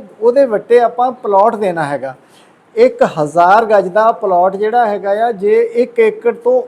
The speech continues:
ਉੱਪਰ ਜ਼ਮੀਨ ਲੈਣੀ ਹੈ ਤਾਂ ਇੱਕ ਹਜ਼ਾਰ ਗਜ ਦਾ ਪਲਾਟ ਤੇ ਦੋ ਸੌ ਗਜ ਦਾ ਪਲਾਟ ਕਮਰਸ਼ੀਅਲ ਤੇ ਰੈਜ਼ੀਡੈਂਸ਼ੀਅਲ ਦਾ ਇੱਕ ਹਜ਼ਾਰ ਗਜ ਦਾ, ਲੇਕਿਨ ਹੋਰ ਕੁਛ ਨਹੀਂ ਦੇਣਾ।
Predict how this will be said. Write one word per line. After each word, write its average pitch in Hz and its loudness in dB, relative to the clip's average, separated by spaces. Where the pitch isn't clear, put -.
ਉੱਪਰ 226 2
ਜ਼ਮੀਨ 214 -4
ਲੈਣੀ 202 0
ਹੈ 240 -6
ਤਾਂ 240 -4
ਇੱਕ 220 -4
ਹਜ਼ਾਰ 185 -2
ਗਜ 180 -2
ਦਾ 208 -4
ਪਲਾਟ 202 -2
ਤੇ 247 0
ਦੋ 175 -4
ਸੌ 262 2
ਗਜ 190 4
ਦਾ 247 4
ਪਲਾਟ 208 -2
ਕਮਰਸ਼ੀਅਲ 185 -2
ਤੇ 196 0
ਰੈਜ਼ੀਡੈਂਸ਼ੀਅਲ 196 -2
ਦਾ 247 0
ਇੱਕ 196 -2
ਹਜ਼ਾਰ 165 -2
ਗਜ 151 -6
ਦਾ, 156 -10
ਲੇਕਿਨ 254 4
ਹੋਰ 277 4
ਕੁਛ 269 4
ਨਹੀਂ 285 2
ਦੇਣਾ। 202 0